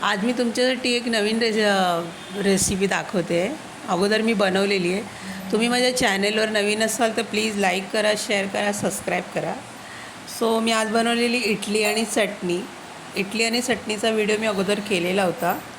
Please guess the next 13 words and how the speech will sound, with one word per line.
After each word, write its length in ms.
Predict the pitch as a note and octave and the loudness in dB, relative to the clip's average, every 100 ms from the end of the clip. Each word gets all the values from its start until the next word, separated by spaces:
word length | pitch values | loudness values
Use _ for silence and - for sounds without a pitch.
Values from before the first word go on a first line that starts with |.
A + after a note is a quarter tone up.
| - - - - | -14 -14 -14 -6
आणि 260 | - F3+ F#3+ | -2 2 2
त्यानंतर 360 | G3 G#3 G#3 A3 | 2 0 0 -2
मी 160 | A3+ | -2
पावभाजी 560 | A3+ G3+ F#3+ G#3+ G3 G#3+ | 0 0 2 0 0 0
पण 200 | G#3+ G3+ | 0 0
केली 220 | G3 E3 | 0 -2
होती. 220 | E3 F3+ - F3+ | -4 -6 -10 -4
भाजी 380 | G#3+ F#3 F3+ | 0 0 0
मी 100 | G#3+ | 0
बनवलेली, 680 | G#3+ G3+ F#3 G3+ G3 E3 F#3 C#4+ - - - - | 0 2 2 2 2 0 -2 -6 -12 -16 -16 -6
स्वतः 220 | G#3+ G3 | -4 -2
मी 120 | G#3 | -2
फक्त 340 | G#3+ A3 G3 | 0 -2 0